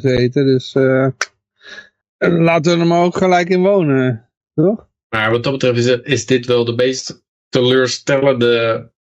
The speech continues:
Speaker 2: revolutie die je maar kan verzinnen, verzinnen met,
Speaker 1: Ja.
Speaker 2: eh, Wilders, eh, want, eh,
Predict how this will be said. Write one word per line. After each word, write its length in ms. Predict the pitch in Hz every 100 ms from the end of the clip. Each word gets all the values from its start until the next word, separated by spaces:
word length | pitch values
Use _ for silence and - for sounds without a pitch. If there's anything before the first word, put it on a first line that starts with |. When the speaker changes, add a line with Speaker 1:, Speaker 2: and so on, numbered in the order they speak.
| _
Speaker 2:
revolutie 920 | - 113 135 113 120 143 139 123 117 127
die 140 | 127
je 80 | 123
maar 160 | 120 123
kan 260 | 127 120 117
verzinnen, 560 | 117 131 - 113 120
verzinnen 380 | 117 113 131 127
met, 200 | 110 107
Speaker 1:
Ja. 60 | 127
Speaker 2:
eh, 180 | 107 104
Wilders, 520 | 107 113 107 107 -
eh, 180 | 110 98
want, 220 | 104 101
eh, 240 | 120 110